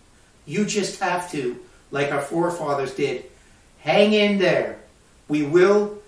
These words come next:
get through this pandemic, but we want to make sure ourselves, our government, and our country is prepared for the next pandemic,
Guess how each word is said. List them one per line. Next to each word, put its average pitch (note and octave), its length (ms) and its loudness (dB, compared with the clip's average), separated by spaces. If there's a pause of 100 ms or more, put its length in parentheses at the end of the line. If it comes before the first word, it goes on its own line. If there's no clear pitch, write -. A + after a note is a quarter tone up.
get D#3 220 -4
through E3 520 2 (180)
this D#3+ 460 -4
pandemic, C#3+ 840 -4 (520)
but E3 440 2 (200)
we C#3 120 -2
want D3+ 280 0
to G3 60 -2
make F#3+ 180 -4
sure - 640 -4 (520)
ourselves, E3 760 2 (220)
our A#2+ 180 -4
government, E3+ 500 0 (200)
and C#3+ 120 -4
our C#3+ 100 -2
country F3 640 -2 (580)
is - 120 -8
prepared E3+ 600 -2
for F3 80 -8
the D3+ 120 -6
next E3+ 300 -4
pandemic, B2 680 -8